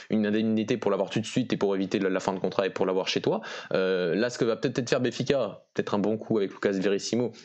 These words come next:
en utilisant les, les, les grosses difficultés financières de Santos pour, voilà, pour avoir une indemnité plus faible et, pour, et, le, et le faire venir. Ça, c'est intelligent, par contre. Faut le dire, ça, c'est intelligent de, d'utiliser ces, ces opportunités. Par contre, c'est vrai que les,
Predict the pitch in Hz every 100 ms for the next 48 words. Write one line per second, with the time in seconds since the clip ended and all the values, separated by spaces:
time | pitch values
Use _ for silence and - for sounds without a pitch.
0 | - 101 95 98 95 110 113 - 117 110
1 | 117 98 95 92 90 90 - - - 120
2 | 117 107 113 110 117 - 101 95 101 95
3 | - 98 117 - - 92 - - - 98
4 | 107 98 90 95 95 95 98 92 95 110
5 | - 113 92 - 92 95 92 101 98 -
6 | 87 95 139 175 - - - 147 143 110
7 | 143 135 113 - - - - - 107 104
8 | - 95 95 85 92 120 151 - - 101
9 | 95 98 113 135 110 110 - 113 113 -
10 | 127 113 110 - - - 123 - 117 -